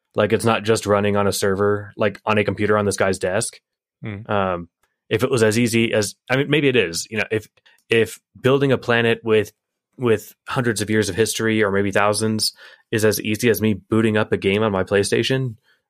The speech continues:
Speaker 1: then, uh, you know,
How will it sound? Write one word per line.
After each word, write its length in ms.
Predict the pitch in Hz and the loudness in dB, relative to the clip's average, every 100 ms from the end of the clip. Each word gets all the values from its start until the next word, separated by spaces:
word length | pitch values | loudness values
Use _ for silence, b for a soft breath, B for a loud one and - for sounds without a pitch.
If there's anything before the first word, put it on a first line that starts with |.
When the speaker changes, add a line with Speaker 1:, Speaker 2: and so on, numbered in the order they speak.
| - | -8
Speaker 1:
then, 480 | 101 101 95 90 87 - _ _ _ | 0 2 2 -2 -8 -12 _ _ _
uh, 440 | 104 98 90 85 82 - _ _ _ - | -4 -2 0 0 -4 -8 _ _ _ -2
you 80 | |
know, 260 | 104 85 90 | 0 0 -4